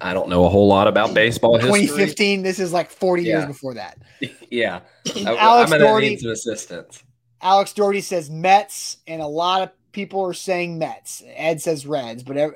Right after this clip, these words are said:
Speaker 2: I mean, now we're getting a lot of Reds answers.
Speaker 1: I'm gonna trust Alex. I feel like he would know. So
Speaker 2: Alex is a, uh, sports card guy.
Speaker 1: Yeah.
Speaker 2: And so I feel like sports card guy should know this answer.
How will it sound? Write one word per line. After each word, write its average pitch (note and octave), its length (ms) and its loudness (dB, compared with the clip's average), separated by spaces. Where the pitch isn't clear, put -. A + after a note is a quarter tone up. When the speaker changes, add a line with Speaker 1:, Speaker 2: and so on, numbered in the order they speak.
Speaker 2:
I D3 60 -14
mean, D3+ 180 -8
now E3+ 180 4
we're G3 100 4
getting G3 160 4
a F#3 40 6
lot F#3+ 160 6
of D#3+ 60 0
Reds F#3 380 2
answers. - 520 -12
Speaker 1:
I'm C#3+ 80 -8
gonna E3 120 2
trust C3+ 380 0
Alex. F2+ 540 -4
I F#2+ 60 -8
feel F#2+ 160 -8
like F#2 140 -8
he F#2 100 -8
would E2 140 -12
know. B1+ 220 -14
So - 220 -4
Speaker 2:
Alex C#4 540 2
is G#3 360 0
a, F3+ 540 0
uh, E3 520 -4
sports A3+ 460 0
card D3 360 -4
guy. G2+ 420 -20
Speaker 1:
Yeah. - 220 0
Speaker 2:
And E3 120 -12
so F3 260 -2
I F3+ 140 -2
feel A3 200 2
like G3 140 2
sports A#3+ 440 2
card G3 320 4
guy E3+ 400 4
should E3+ 300 -4
know F3+ 240 4
this E3+ 260 -6
answer. C#3 640 -12